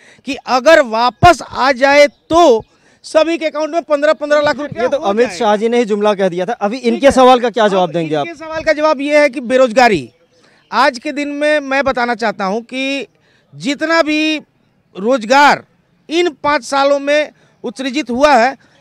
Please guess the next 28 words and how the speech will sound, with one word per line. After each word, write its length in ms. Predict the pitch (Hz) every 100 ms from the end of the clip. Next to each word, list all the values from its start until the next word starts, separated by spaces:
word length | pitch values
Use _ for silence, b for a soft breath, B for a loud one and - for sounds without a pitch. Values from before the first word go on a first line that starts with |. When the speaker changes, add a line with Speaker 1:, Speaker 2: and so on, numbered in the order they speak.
| -
Speaker 1:
इसके 280 | 240 - 294
पहले 340 | 269 247 285
कभी 400 | 247 254 226 302
नहीं 200 | 294 269
हुआ 220 | 254 262
था। 160 | 247 269
कारण 500 | - 262 294 294 311 b b b b
कि 140 | 285 277
हर 280 | 185 320
जगह 260 | 285 277 302
प्रोजेक्ट 540 | - 262 247 277 240
आए 200 | 269 277
हैं, 220 | 269 294 285 b b -
हर 160 | 262 285
जगह 220 | 269 277
प्रोजेक्ट 420 | - 247 247 226
डेवलप 400 | 208 202 269 226
हो 80 | 277
रहा 280 | 277 262 269
है, 140 | 269 b b b -
बिल्डिंग्स 380 | 190 269 302 254
बन 200 | 233 269
रही 220 | 262 262
हैं, 180 | 262 277
प्लांट्स 680 | _ _ - 269 311 294
बन 200 | 247 262
रहे 200 | 254 254
हैं, 300 | 254 269 285